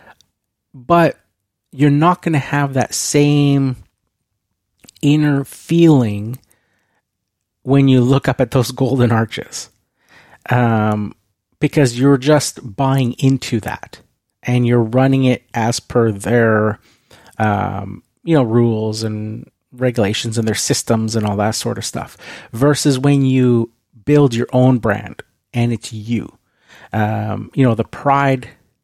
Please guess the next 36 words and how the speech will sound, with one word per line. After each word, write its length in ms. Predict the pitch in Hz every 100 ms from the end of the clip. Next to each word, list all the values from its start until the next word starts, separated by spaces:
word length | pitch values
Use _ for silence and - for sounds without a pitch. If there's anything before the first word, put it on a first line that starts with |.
| _ _
that 240 | 127 127
you're 280 | 120 139 139
going 280 | 131 123 117
to 120 | 107
feel 500 | - - 190 123 113
at 140 | -
the 180 | - 120
end 440 | 160 113 107 113 - - - - -
when 180 | 120 117
you've 100 | 113
got 200 | 120 -
this 120 | 110
brand 480 | - 135 143 139 120
that's 240 | 107 -
taken 400 | - 120 - 117
off 320 | 151 156 147
and 80 | 110
it's, 320 | 95 - - _ -
you 120 | 127
know, 120 | 104
successful 880 | - - - - 165 139 - 147 143
and 140 | 120
you've 220 | 123 120
built 300 | 107 131 147
it 120 | 127 -
from 180 | 104
scratch. 760 | - - - 123 117 98 - - - - - -
And, 500 | - 123 120 117 117
uh, 280 | 117 113 113
you 180 | 120 127
know, 60 | 113
you 220 | 107 107
see 340 | - - 147
it, 220 | 151 143 127
whether 320 | 127 120 117
it's, 260 | 110 -